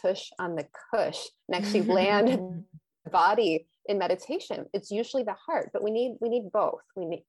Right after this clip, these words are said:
Speaker 1: to your point, we need that blend of both our, our mindfulness and our metta, or our mindfulness and our heart practice, to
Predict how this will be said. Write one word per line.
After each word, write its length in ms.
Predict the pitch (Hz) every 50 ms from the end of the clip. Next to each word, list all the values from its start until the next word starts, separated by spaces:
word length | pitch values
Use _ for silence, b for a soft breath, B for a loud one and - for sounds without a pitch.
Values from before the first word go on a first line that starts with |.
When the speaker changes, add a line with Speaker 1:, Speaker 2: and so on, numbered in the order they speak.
| _ _ -
Speaker 1:
to 80 | - 175
your 120 | 160 160
point, 260 | - - 160 - -
we 80 | 165 165
need 300 | 165 175 185 185 180 -
that 200 | 180 151 156 156
blend 360 | 165 160 156 156 156 156 156
of 120 | 156 143 -
both 200 | 156 156 156 - 156
our, 260 | 156 156 156 151 _ b b b b b b b
our 220 | - 160 160 165
mindfulness 720 | 156 156 156 156 156 156 - 175 170 151 147 156 156 - - -
and 420 | 165 151 151 147 151 151 147 147 - -
our 100 | 156 151
metta, 500 | 151 151 151 156 156 - - - - - -
or 140 | 151 151 147
our 140 | 151 147
mindfulness 600 | 147 147 151 156 156 - _ - - - - -
and 100 | - 156
our 140 | 143 139 139 - -
heart 220 | - - - -
practice, 560 | - - 143 143 - - - 143 - - -
to 120 | - 165